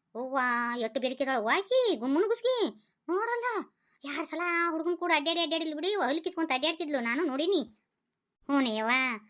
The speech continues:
ಒಂದ್ಸತಿ ಗದ್ಲಾಟ ಆಗೈತಿ. ಹ್ಮ್. ಆ,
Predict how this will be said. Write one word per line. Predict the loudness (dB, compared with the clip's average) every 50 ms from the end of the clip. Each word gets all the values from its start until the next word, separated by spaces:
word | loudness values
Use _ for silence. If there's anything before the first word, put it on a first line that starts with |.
| _ _ _ _ -10
ಒಂದ್ಸತಿ | -8 -6 -6 -4 -6 -6 -4 -4 -2 -2 -2 -2 -2
ಗದ್ಲಾಟ | -2 -2 -2 0 0 -2 -2 -2
ಆಗೈತಿ. | -4 -2 -4 -4 -4 -6
ಹ್ಮ್. | -8 -8 _ _ -8 -4 -4 -2 -2 -4 -6 -10 _ _ _ _ _ _ _ _ _ -16
ಆ, | -14 -12 -12 -12